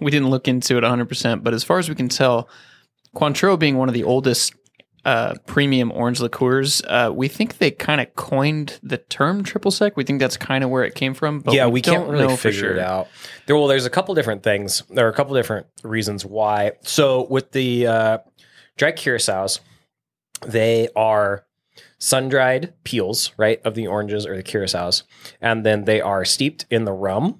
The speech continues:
Speaker 2: which is usually, it's a sugar beet base,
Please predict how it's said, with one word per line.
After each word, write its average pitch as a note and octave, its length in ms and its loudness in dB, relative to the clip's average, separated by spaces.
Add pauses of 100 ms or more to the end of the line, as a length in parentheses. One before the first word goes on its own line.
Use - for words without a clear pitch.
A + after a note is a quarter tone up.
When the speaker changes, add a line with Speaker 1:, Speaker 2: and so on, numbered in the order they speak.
(100)
Speaker 2:
which A2 180 -6
is G#2+ 120 0
usually, G#2 560 2
it's A2 240 -4
a G2+ 200 0
sugar A2 540 0 (500)
beet A2+ 440 -4 (240)
base, F#2+ 520 -2